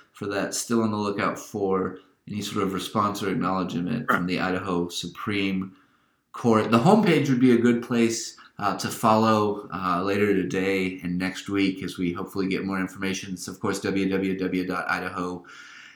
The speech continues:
Speaker 1: ed news dot O R G, where we put all our top stories. But I know, Kevin, before we moved on, you wanted to talk a little bit more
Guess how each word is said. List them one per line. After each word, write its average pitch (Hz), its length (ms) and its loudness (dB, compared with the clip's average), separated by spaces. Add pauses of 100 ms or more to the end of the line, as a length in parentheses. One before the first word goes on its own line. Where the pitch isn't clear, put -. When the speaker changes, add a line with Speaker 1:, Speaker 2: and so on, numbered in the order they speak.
(120)
Speaker 1:
ed 90 240 -2
news 95 240 -4
dot 87 220 -2
O 92 120 0
R 90 140 0
G, 92 180 -2
where 92 180 -2
we - 120 -2
put - 200 -4
all 107 200 0
our 101 80 2
top 95 340 -4
stories. 98 400 -2
But 117 140 0
I 123 60 6
know, 170 180 2
Kevin, 175 260 2
before 190 380 2
we 214 100 6
moved 147 340 4
on, 139 440 2 (400)
you 208 100 0
wanted 240 160 4
to - 60 -4
talk 226 220 4
a 208 40 4
little 247 280 4
bit 143 260 4
more 139 580 4